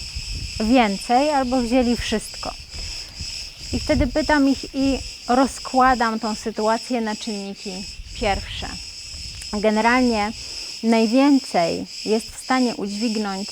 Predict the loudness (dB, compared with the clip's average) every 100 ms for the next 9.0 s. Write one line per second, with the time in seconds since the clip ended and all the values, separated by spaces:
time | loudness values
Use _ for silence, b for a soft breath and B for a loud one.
0 | -10 -2 0 0 0 0 -2 -6 -4 -4
1 | -6 -6 -4 -2 0 -2 -2 0 -2 -2
2 | -8 -6 -4 -6 -6 -10 -8 -4 2 4
3 | 4 4 2 0 0 2 2 0 -2 -2
4 | -4 -4 -12 -14 B B B 2 4 4
5 | 0 -4 -4 -4 -6 -6 -2 -2 0 -2
6 | -2 -2 -2 2 4 4 2 0 0 2
7 | 4 2 0 -4 -2 0 2 2 4 4
8 | 2 0 -4 -2 -2 0 0 0 0